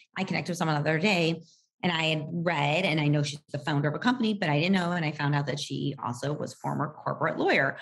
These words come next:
who then turned entrepreneur. So when I reach out to her, I'm like, "Oh my gosh, I love that you're another,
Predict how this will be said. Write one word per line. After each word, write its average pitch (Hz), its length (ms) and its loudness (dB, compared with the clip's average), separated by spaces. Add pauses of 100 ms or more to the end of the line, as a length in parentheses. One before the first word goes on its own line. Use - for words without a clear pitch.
(180)
who 208 80 2
then 151 280 0
turned 143 440 -2
entrepreneur. 156 560 0 (300)
So 180 220 0
when 151 120 -2
I 147 120 0
reach 151 200 -2
out 143 120 -2
to 202 80 0
her, 214 60 2
I'm 175 60 0
like, 147 160 -2
"Oh - 60 -2
my 233 100 -2
gosh, 311 240 0
I 139 60 0
love 139 240 0
that 196 100 -2
you're 175 120 2
another, 147 480 2